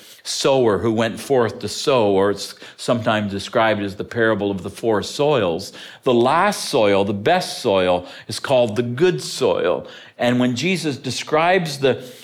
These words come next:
the kind of heart or the person that the good soil represents, he says that it's a picture of the person who humbly hears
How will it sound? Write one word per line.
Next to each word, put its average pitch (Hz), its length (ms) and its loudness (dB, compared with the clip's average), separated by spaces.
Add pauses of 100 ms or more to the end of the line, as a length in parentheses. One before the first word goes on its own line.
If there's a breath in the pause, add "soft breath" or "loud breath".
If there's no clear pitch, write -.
(120 loud breath)
the 131 100 2
kind 175 440 0
of 135 100 0
heart 151 560 2
or 120 140 4
the 110 100 0
person 156 580 0
that 104 180 0
the 110 60 2
good 127 300 0
soil 120 600 2 (480 loud breath)
represents, 120 960 0 (260 loud breath)
he 131 160 -2
says 135 380 0
that 123 140 4
it's 117 200 -2
a 113 40 -4
picture 202 540 -2
of 165 100 0
the 160 80 -8
person 127 540 0
who 110 180 -2
humbly 202 640 -2
hears 95 880 -6